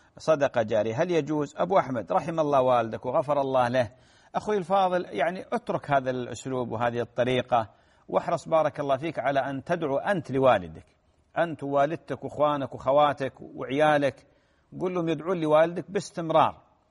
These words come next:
ويتصدقون عنه وأنت تصدق عنه. أما قضية وضع شيء في الانستغرام أو شيء ما يسمى بهبة الثواب وشيء، هذا حقيقة فيه كلام لأهل العلم،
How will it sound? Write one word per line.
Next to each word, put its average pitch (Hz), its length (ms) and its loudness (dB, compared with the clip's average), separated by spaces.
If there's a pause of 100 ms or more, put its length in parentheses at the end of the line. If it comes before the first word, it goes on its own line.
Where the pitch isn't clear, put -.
(200)
ويتصدقون 160 800 -6
عنه 147 300 -2
وأنت 156 260 -8
تصدق 156 440 -2
عنه. 135 420 -4 (480)
أما 247 200 -2
قضية 202 480 0
وضع 170 380 2 (440)
شيء 185 260 -4
في 147 100 -6
الانستغرام 143 880 0
أو 151 200 -4
شيء 151 180 -4
ما 147 140 0
يسمى 143 440 0
بهبة 139 920 -2
الثواب 139 500 4
وشيء، 143 480 -4
هذا 180 340 -2
حقيقة 151 580 -2 (280)
فيه 202 220 -2
كلام 156 420 0
لأهل 120 300 -2
العلم، 120 320 0